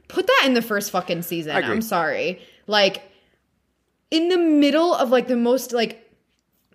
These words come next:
Speaker 1: ultimate episodes of the second season, you break up those moments with these, like,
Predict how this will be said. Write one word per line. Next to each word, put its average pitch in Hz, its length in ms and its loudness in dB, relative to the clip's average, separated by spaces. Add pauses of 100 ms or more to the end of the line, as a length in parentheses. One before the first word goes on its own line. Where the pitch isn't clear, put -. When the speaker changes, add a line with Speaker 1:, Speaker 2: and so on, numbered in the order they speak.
(420)
Speaker 1:
ultimate 285 600 -2
episodes 254 560 0
of 247 120 0
the 240 100 0
second 240 360 -4
season, 233 360 -4
you 247 120 0
break 196 380 0
up 262 160 0
those 233 220 2
moments 202 420 -2
with 226 140 -6
these, 208 220 -6
like, 202 160 -2